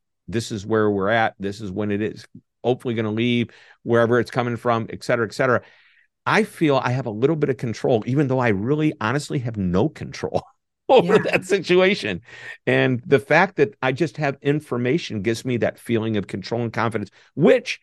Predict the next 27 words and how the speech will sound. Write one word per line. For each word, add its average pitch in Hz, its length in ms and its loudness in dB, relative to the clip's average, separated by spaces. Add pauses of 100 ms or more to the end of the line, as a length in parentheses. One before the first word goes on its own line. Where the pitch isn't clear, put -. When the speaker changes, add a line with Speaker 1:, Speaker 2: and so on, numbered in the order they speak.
(280)
Speaker 1:
to 131 100 2
your 117 140 8
point, 247 320 -4 (220)
builds 135 400 4
trust. - 640 -4 (260)
So - 140 -4
the 123 140 2
more 185 240 6
you 180 160 2
can 131 200 -6
make 139 200 0
me 143 100 -6
feel 131 220 -4
comfortable, 185 680 -4 (220)
make 131 220 -2
me 127 80 -2
feel 120 260 0
confident, 170 720 -2
make 131 240 -6
me 143 80 -4
feel 139 220 -2
a - 20 -4
little 143 160 0
bit 131 160 -2
more 127 320 4
in 143 120 2
control, 143 560 -2